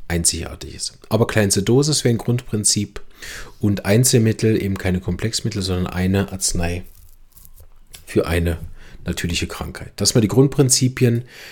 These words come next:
Da gibt's jeweils eine eigene Folge zu. Die sind steinalt im Podcast Leben gesehen vor vier Jahren. Es kann also auch sein, dass ich die damals auch noch wirklich anders erklärt habe. Ich habe ja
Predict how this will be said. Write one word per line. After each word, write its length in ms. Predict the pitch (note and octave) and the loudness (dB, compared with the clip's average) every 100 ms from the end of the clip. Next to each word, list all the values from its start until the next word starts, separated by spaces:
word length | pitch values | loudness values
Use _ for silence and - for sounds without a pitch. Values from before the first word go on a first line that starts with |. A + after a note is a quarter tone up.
| - | -10
Da 100 | - | 0
gibt's 220 | G#2+ G#2 - | 2 4 4
jeweils 320 | A2+ A2+ - | 4 4 2
eine 80 | D#2+ | 2
eigene 240 | G2 G2 | 2 0
Folge 360 | - C#3 D3 B2+ | 0 2 2 0
zu. 220 | - A#2+ | 0 0
Die 80 | G#2 | 0
sind 180 | G#2 | 2
steinalt 640 | - - G#2 G2+ G2 D3 - | 2 4 2 2 0 -2 -2
im 280 | G#2+ A#2 A2 | -2 -4 -2
Podcast 640 | A#2+ - - B2 A#2 - | -4 -4 0 0 2 0
Leben 340 | G#2+ G#2+ A#2 | 2 2 2
gesehen 340 | A2 G#2 G#2+ A2+ | 2 2 2 0
vor 180 | - F#2+ | -2 -6
vier 220 | - G#2 | -4 -2
Jahren. 420 | F#2 F2+ A#2+ C3 - D#2+ - - - | 0 0 -2 -4 -8 -16 -16 -20 -20
Es 80 | - | -10
kann 120 | - | -4
also 240 | G2+ G#2+ G2+ | 0 2 2
auch 100 | F#2 | 2
sein, 260 | - G2+ | 0 2
dass 160 | G#2 F#2+ | 2 0
ich 100 | G2 | 0
die 200 | - F#2+ | -2 -2
damals 520 | F#2+ F#2 G2+ G#2+ - | 0 0 2 0 -2
auch 120 | F#2 F#2+ | -4 -4
noch 180 | F#2 | -4
wirklich 300 | G#2 G#2 G2 | -8 -8 -8
anders 280 | - A2 A2 | -2 0 0
erklärt 440 | F2 - A2 - - | -2 0 0 0 2
habe. 320 | B2 B2 B2+ - - | 2 4 0 -4 -14
Ich 80 | - | -12
habe 140 | - | -6
ja 160 | G2 F2 | -6 -6